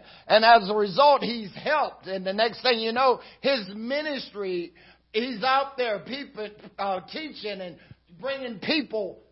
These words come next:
to Christ first and foremost. 'Cause if we never bring people to Christ, they're never gonna be re-, reconciled to one another. Amen.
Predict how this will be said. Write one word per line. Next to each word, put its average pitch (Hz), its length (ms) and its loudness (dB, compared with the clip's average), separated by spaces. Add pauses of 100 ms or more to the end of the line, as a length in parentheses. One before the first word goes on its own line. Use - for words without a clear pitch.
to 220 100 -10
Christ 262 640 8
first 254 280 4
and 233 160 2
foremost. 262 560 10 (260)
'Cause 226 220 8
if 220 120 6
we 226 180 0
never 294 380 8
bring 277 380 6
people 254 360 2
to 208 120 6
Christ, 269 680 8 (280)
they're 285 140 12
never 302 420 10
gonna 269 220 8
be 254 160 0
re-, 226 440 4
reconciled 226 800 8
to 208 100 2
one 208 240 4
another. 196 560 2 (840)
Amen. 240 540 6